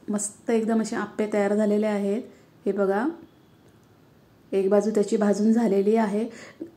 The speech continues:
आप्पे भाजताना मात्र गॅसची फ्लेम स्लोच असायला हवी. आपल्याला मोठ्या गॅस फ्लेमवर अजिबात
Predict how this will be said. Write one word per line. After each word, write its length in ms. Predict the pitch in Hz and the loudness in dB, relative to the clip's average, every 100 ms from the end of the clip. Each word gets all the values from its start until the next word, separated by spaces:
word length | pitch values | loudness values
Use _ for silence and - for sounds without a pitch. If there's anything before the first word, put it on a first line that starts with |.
| - - | -20 -6
आप्पे 320 | 214 - 240 | -4 2 4
भाजताना 420 | 247 254 - 226 | 6 4 4 4
मात्र 300 | 226 220 220 | 4 2 2
गॅसची 320 | 208 208 - 226 | 4 4 2 -2
फ्लेम 280 | 226 220 | 2 2
स्लोच 420 | 226 - 220 233 233 | 0 0 2 2 2
असायला 360 | 226 226 233 | 2 4 4
हवी. 320 | 226 202 208 214 | 4 4 2 0
आपल्याला 280 | 208 196 | 0 0
मोठ्या 300 | 208 196 214 214 | 0 0 -2 0
गॅस 220 | 214 214 | -2 -2
फ्लेमवर 380 | 214 208 208 214 | -2 0 0 0
अजिबात 360 | 190 190 196 | -2 0 0